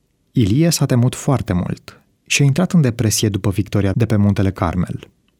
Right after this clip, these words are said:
L-a abandonat Dumnezeu? În niciun caz. Pavel era sub o asemenea presiune că era convins că viața lui se sfârșise.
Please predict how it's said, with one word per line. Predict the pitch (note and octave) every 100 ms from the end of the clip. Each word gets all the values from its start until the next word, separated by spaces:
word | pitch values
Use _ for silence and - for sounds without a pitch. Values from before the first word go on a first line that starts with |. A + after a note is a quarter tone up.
| _ _ _ _
L-a | G#2+
abandonat | G2 F#2 F#2 F#2 C#3
Dumnezeu? | - C3 A2 F#2+ G2+ C3 _ _ _ _ _ -
În | C3+
niciun | C#3+ - E2+
caz. | - G#2+ - - _ _ _ _ _ _ _ _ _ _ _ _
Pavel | - G2+ F#2 G#2+ A#2
era | C3 A#2
sub | A2 A2+
o | A2
asemenea | G#2+ F3 E3
presiune | C3+ A#2 - A#2+ A#2
că | A2
era | A2+ A#2
convins | - A#2 G#2 D3 B2+
că | -
viața | F#2 F#2 G2+
lui | G2
se | G2+
sfârșise. | - A2 - G#2 - - -